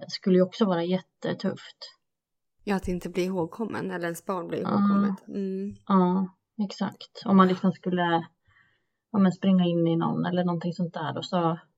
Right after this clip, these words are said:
Speaker 1: blir en själv jätteglad, säger vi. Och de
Speaker 2: Mm.
Speaker 1: kommer inte ihåg liksom vem, vem man är eller känner igen en eller så. Och det
Speaker 2: Nej.
Speaker 1: förstår jag ju, för de har ju jättemånga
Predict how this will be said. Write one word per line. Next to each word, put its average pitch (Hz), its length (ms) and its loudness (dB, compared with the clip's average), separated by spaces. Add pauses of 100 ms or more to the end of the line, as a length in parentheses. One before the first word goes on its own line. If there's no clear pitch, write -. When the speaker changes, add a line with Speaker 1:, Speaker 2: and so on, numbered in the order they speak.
(160)
Speaker 1:
blir 185 540 2
en 180 160 6
själv 185 320 2
jätteglad, 170 1300 0
säger - 240 -10
vi. - 280 -10
Och 185 140 -12
de 185 260 4
Speaker 2:
Mm. 185 200 0
Speaker 1:
kommer 180 160 0
inte 170 200 -6
ihåg 165 320 -2
liksom 165 300 -8
vem, 170 340 0 (180)
vem 175 180 -4
man 165 160 -2
är - 140 -6
eller - 160 -10
känner 170 340 -2
igen 175 260 2
en - 120 0
eller - 180 -4
så. 190 200 -8 (420)
Och 208 60 8
det 208 80 6
Speaker 2:
Nej. 208 60 4
Speaker 1:
förstår 247 440 2
jag - 120 -4
ju, 202 260 -2
för 190 100 2
de 196 360 8
har 190 140 8
ju 175 220 4
jättemånga 190 760 2